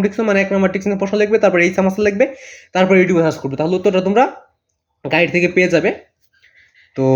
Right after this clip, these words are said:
এরপর রয়েছে তোমাদের যে টি-, সৃজনশীল, সৃজনশীলের উত্তরগুলো কিন্তু সরাসরি গাইড থেকে দেখে নিতে পারো। যে সৃজনশীল দেখতে বই সৃজনশীলের অবশ্য ক নাম্বার থাকে,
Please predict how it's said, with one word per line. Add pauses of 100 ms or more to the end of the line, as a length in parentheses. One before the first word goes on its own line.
(200)
এরপর
রয়েছে
তোমাদের (880)
যে (120)
টি-,
সৃজনশীল, (120)
সৃজনশীলের
উত্তরগুলো (120)
কিন্তু (180)
সরাসরি
গাইড
থেকে
দেখে
নিতে
পারো। (680)
যে (100)
সৃজনশীল (100)
দেখতে
বই
সৃজনশীলের
অবশ্য
ক (100)
নাম্বার
থাকে,